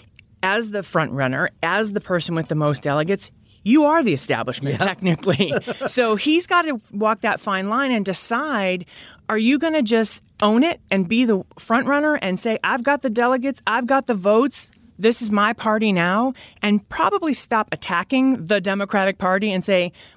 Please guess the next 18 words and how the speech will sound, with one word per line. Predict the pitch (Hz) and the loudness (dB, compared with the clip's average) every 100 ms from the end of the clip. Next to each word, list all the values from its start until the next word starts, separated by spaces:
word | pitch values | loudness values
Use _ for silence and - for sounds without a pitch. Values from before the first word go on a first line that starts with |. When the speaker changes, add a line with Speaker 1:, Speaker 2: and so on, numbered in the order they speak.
| _ | _
Speaker 1:
"We | 208 | 2
gotta | 226 208 196 | 2 2 0
galvanize | 185 185 190 190 185 | 0 0 0 0 0
behind | 190 185 185 | -2 -2 0
one | 190 185 | -2 -2
person | 196 190 - | -2 -2 -2
and | 170 | -4
focus | - 180 175 190 | 0 0 0 -4
on | 180 | -4
beating | 180 175 | -2 -4
Donald | 170 165 160 | 0 0 -2
Trump"? | 156 196 370 - _ - - - _ _ | 0 0 0 -2 _ -20 -20 -20 _ _
Uh, | 190 180 - | -2 -2 -4
that's | 175 170 156 | -2 -2 0
what | 165 | -2
I | 147 | 0
would | 151 | 0
advise. | 143 190 311 175 165 180 | 0 2 4 2 0 -2